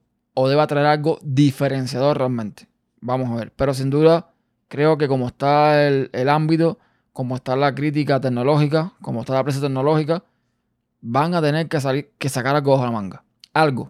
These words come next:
lo que sea. Pero tienen que sacar algo diferente,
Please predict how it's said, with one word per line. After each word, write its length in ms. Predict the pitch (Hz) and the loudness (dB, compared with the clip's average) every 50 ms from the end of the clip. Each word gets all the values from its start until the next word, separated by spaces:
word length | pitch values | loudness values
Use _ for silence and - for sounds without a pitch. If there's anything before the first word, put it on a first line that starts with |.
| - | -8
lo 140 | - - 131 | -6 -6 -4
que 80 | 127 135 | -4 0
sea. 320 | - 160 147 120 - - _ _ _ _ _ - | 4 4 4 4 2 -4 _ _ _ _ _ -6
Pero 160 | - 143 131 | -2 -2 0
tienen 160 | 127 151 156 | 0 -2 -2
que 80 | 147 143 | -2 -2
sacar 240 | 139 135 139 135 143 | -2 0 2 2 2
algo 340 | 135 131 135 135 - - _ _ | 2 0 -2 -4 -4 -6 _ _
diferente, 640 | - 135 131 123 131 143 165 165 160 139 170 175 | -8 -8 -8 -2 0 0 2 2 0 -2 -4 -6